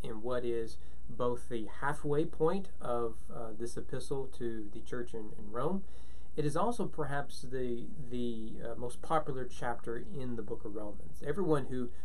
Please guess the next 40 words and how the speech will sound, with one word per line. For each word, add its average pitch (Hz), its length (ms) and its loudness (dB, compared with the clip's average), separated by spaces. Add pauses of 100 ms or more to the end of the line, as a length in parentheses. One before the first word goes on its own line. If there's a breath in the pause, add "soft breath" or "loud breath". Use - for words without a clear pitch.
(140 loud breath)
who, 123 240 0
who 120 160 -2
loves 120 340 0
Romans 120 380 0
probably 117 300 -2
has 117 220 -2
their 113 200 -2
own, 117 300 0 (340 loud breath)
uh, - 100 -2
chapter 123 340 0
that 117 180 0
they 113 80 0
love 113 260 0
the 107 60 0
most. 120 360 0
Mine's 110 200 -2
probably 107 280 0
chapter - 220 -2
six. 117 380 0 (340 loud breath)
Um, 110 400 0
b-, 151 140 0
but 147 180 0
this 233 300 0
is 147 100 0
probably 127 460 0 (240 loud breath)
the 135 100 0
one 135 240 0
that's 117 200 0
quoted 139 440 0
the 170 60 0
most, 170 480 2 (360 loud breath)
um, 131 420 0 (280)
a-, 139 220 0
at 127 80 0
least 143 200 2
in 131 80 2
terms 127 240 0
of 117 120 0
larger 120 260 2
sections. 131 540 0